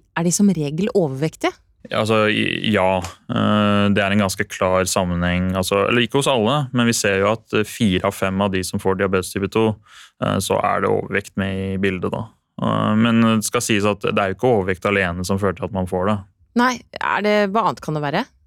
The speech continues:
Speaker 2: Nei, altså, arv spiller da en viktig rolle. Eh, i tillegg så ser vi jo at lite mosjon og røyking kan øke risikoen for å utvikle diabetes type to.
Speaker 1: Ja,
Speaker 2: Mm.
Speaker 1: røyking også, ja.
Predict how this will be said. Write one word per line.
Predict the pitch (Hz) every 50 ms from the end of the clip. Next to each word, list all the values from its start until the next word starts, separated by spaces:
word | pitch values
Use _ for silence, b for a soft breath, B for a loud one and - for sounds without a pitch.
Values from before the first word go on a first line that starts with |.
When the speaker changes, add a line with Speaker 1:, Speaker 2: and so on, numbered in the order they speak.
| _ _ _ _ _ _ _ - - b b b b b b b
Speaker 2:
Nei, | 127 127 135
altså, | 131 123 - 127 120 120 117 117 113 113 113 113 113
arv | 113 110 110 113 120 117 117 113 117 117 110
spiller | - - - 120 110 107 110
da | 107 104
en | 107 107
viktig | 104 - - 110
rolle. | 110 107 107 113 131 156 175 170 - - - -
Eh, | 127 123 123 123 123 123 123 123 123 123 123 123 123 -
i | 123
tillegg | - - 120 110 101 101 107 107 -
så | - - 120
ser | - - 107 95 92 90
vi | 95 98
jo | 101
at | 101 - -
lite | 110 110 104 92 - - -
mosjon | 92 98 98 - - 104 101 107 113 113 107
og | 107 107 107
røyking | 104 98 92 90 87 - - - 123 127 123 107 -
kan | - 107 104
øke | 104 95 - - -
risikoen | 95 - - - - - 95 95 98
for | - - 98
å | 95 90
utvikle | - - 95 98 - 98 92
diabetes | 98 95 95 92 - -
type | - 95 - -
to. | - 104 104 110 - _ B B B B B B B B B -
Speaker 1:
Ja, | 277 330 381 269
Speaker 2:
Mm. | - 110 107 98 95 - - _ _ _ _ -
Speaker 1:
røyking | 196 190 156 - - - 180 180
også, | 180
ja. | 208 226